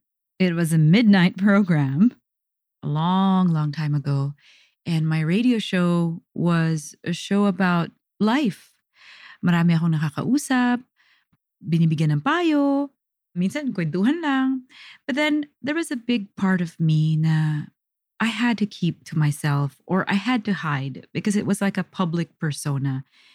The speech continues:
Miss M eh, kailangan mysterious, sexy, or someone people desired to be their best friend, to be their girlfriend, to be someone they loved on air.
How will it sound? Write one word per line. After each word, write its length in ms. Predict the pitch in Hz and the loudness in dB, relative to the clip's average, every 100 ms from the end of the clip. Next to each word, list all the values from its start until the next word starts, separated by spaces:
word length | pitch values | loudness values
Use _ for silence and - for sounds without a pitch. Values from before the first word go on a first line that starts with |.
| - | -2
Miss 200 | 247 254 | -2 0
M 240 | - 220 175 | -2 0 2
eh, 160 | 143 | 0
kailangan 540 | 143 208 208 208 208 196 _ - | -2 0 0 0 0 -2 _ -4
mysterious, 920 | 208 202 - 214 208 202 156 143 - _ - - | -2 -2 -2 2 4 4 2 0 -6 _ -20 -20
sexy, 840 | - - 226 214 - - 160 139 123 _ _ _ _ _ _ - 381 415 403 - _ | -14 -6 -4 -4 -10 -4 -2 -2 -6 _ _ _ _ _ _ -20 -18 -18 -18 -20 _
or 320 | 285 294 277 262 302 294 254 | -4 -2 -2 -6 -14 -16 -16
someone 600 | - 277 247 240 220 196 _ | -4 2 4 4 2 0 _
people 300 | 240 214 214 | -2 0 -2
desired 960 | 180 175 143 160 160 165 151 139 131 - - | 0 -2 0 0 0 0 0 -4 -6 -14 -6
to 80 | 196 | -2
be 100 | 190 | 0
their 160 | 180 170 | 0 -2
best 400 | 170 170 - - | -2 -4 -6 -8
friend, 600 | 196 185 190 151 147 - _ _ | -2 0 2 2 0 -4 _ _
to 80 | - | -6
be 160 | 196 208 | 0 2
their 160 | 196 | 2
girlfriend, 880 | 160 180 180 185 208 170 151 139 131 - _ | 0 0 0 0 -2 0 0 -2 -6 -14 _
to 100 | 196 | -4
be 340 | 170 180 170 156 - - - | 0 0 -2 -8 -20 -20 -6
someone 340 | 233 202 202 | 2 4 4
they 160 | 185 170 | 2 0
loved 460 | 170 180 180 151 | 0 0 -2 -2
on 240 | - 160 - | -2 -2 0
air. 580 | 170 175 170 151 139 | -2 0 0 0 -4